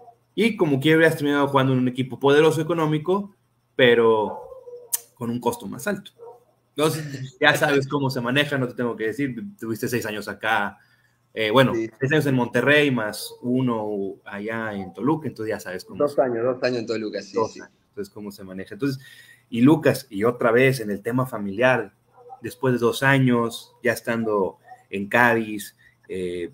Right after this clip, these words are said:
Speaker 1: establecido, había nacido tu nena, y, eh, ¿cómo viene ahora a decir, "¿sabes qué?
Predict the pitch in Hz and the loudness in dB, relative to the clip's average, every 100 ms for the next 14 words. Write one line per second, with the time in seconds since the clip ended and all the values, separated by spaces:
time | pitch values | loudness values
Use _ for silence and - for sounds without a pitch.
0 | - 117 - 98 90 - 135 127 117 104 | -8 -8 -6 -6 -6 -6 0 2 2 0
1 | 92 - 107 120 113 104 113 104 101 98 | -2 -4 -4 -2 -2 -4 -8 -8 -6 -2
2 | 117 120 110 104 101 101 _ _ _ _ | 0 2 0 -2 -4 -8 _ _ _ _
3 | _ _ _ _ _ - 104 101 101 101 | _ _ _ _ _ -10 -4 -2 0 0
4 | 101 101 - _ _ _ - 135 131 139 | 0 -2 -6 _ _ _ 2 6 6 6
5 | 135 123 127 123 113 104 123 120 - _ | 6 4 6 4 2 0 -2 -4 -6 _
6 | _ _ _ - 117 113 127 131 135 131 | _ _ _ -6 -4 -2 2 2 4 0
7 | 131 | -4